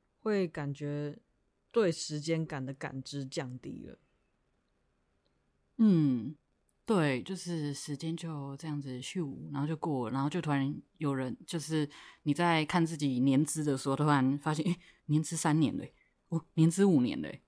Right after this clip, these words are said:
Speaker 2: 怎么会？
Speaker 1: 而且不要讲那种太长的哦，就是连一个礼拜，你每个，每个礼拜就像，啊，今天礼拜五了哦。
Speaker 2: 对，啊，我，我，我这个礼拜到底做了什么？
Speaker 1: 对，就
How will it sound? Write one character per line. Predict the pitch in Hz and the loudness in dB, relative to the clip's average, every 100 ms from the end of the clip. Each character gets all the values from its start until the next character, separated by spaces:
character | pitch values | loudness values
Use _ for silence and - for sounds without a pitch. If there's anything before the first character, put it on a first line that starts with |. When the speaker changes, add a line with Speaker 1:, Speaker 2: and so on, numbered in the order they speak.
| _ | _
Speaker 2:
怎 | - | -4
么 | 131 | -2
会？ | 160 139 | 2 2
Speaker 1:
而 | 233 | 2
且 | 254 | 2
不 | 185 | 2
要 | 196 | 0
讲 | 220 160 165 | 0 -2 -2
那 | |
种 | 185 160 | -2 -4
太 | 180 165 | -2 -4
长 | - 139 131 | -4 -8 -8
的 | 135 | -8
哦， | 131 131 139 - | -8 -10 -12 -8
就 | 208 | -4
是 | 202 | 0
连 | 175 147 151 | 0 -2 -4
一 | |
个 | 151 | -6
礼 | 139 | -6
拜， | 139 160 147 | -6 -6 -4
你 | 147 156 | -4 -4
每 | 170 151 | -4 -4
个， | 143 - | -8 -8
每 | 170 165 | -4 0
个 | 175 | 2
礼 | 170 | 2
拜 | 202 214 | 0 -2
就 | 240 | 0
像， | 240 220 - | -2 -4 -4
啊， | 269 - - _ | -6 -6 -20 _
今 | 269 285 | -4 -2
天 | 302 - | -2 -2
礼 | 226 | 0
拜 | 269 | 2
五 | 285 220 | 4 4
了 | 190 | 4
哦。 | 185 165 143 - 156 _ _ _ _ _ _ _ _ _ _ | 2 0 -2 -8 -18 _ _ _ _ _ _ _ _ _ _
Speaker 2:
对， | - 190 147 | 2 4 4
啊， | 180 | 4
我， | 220 156 - - | 4 4 0 -4
我， | 156 147 | 0 0
我 | 143 151 | 2 -2
这 | 147 202 | -2 -2
个 | |
礼 | 147 | 0
拜 | 143 | 0
到 | 165 175 | 2 2
底 | 127 | 2
做 | 156 139 | 2 0
了 | |
什 | - | 0
么？ | - | -2
Speaker 1:
对， | 160 139 - 185 | -2 -4 -2 10
就 | 262 | 12